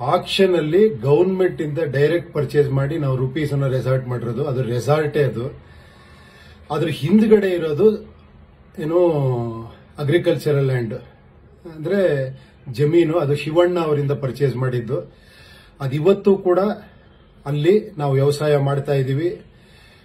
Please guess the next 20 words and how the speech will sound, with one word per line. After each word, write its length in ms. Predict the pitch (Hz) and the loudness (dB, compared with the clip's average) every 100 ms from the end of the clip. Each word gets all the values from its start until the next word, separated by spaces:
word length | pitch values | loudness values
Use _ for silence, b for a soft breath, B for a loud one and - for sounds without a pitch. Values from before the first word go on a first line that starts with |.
| - | -6
ಹಲವಾರು 320 | 147 151 151 | -2 0 0
ತರಕಾರಿ 520 | 143 143 143 151 147 | 0 0 0 2 2
ಗಿರ್ಕಾರಿ 340 | 143 139 147 139 | 2 0 0 0
ಬೆಳೆದಿರೋದೆಲ್ಲ 540 | 131 143 143 135 139 | 2 2 2 2 0
ನಾನು 420 | 135 131 131 127 | 0 0 0 -2
ಸಾಮಾಜಿಕ 540 | 110 131 147 151 139 143 | -2 -2 0 0 0 -2
ಜಾಲತಾಣದಲ್ಲಿ 640 | 131 139 131 135 127 110 | 0 0 0 -2 -2 -2
ಹಂಚ್ಕೊಂಡು 460 | 123 135 160 156 147 | -2 -4 -4 0 2
ಇದ್ದೀನಿ, 220 | 123 143 | 2 -2
ಅದನ್ನು 300 | 131 143 165 | -2 -2 -2
ನೋಡಿ 280 | 135 135 139 | 0 0 0
ಬೇಕಾದ್ರೆ. 520 | 120 120 123 147 - | -2 -4 -6 -6 -4
ನಿಮ್ಗೆ 220 | 143 139 | -2 -2
ಅಷ್ಟು 280 | 135 - 175 | -2 -2 0
ಡೌಟ್ 340 | 139 147 147 | 2 2 2
ಇದ್ರೆ 240 | 147 135 147 | -2 0 0
ಬೇಕಾದ್ರೆ 380 | 131 131 135 139 | 0 -2 -2 -2
ರೆಸಾರ್ಟ್‌ಗೂ 520 | 120 135 143 135 147 | 0 2 2 0 -2
ಬಂದು 300 | 139 139 131 | 0 0 0
ನೋಡಿ, 360 | 131 143 175 | 0 0 -4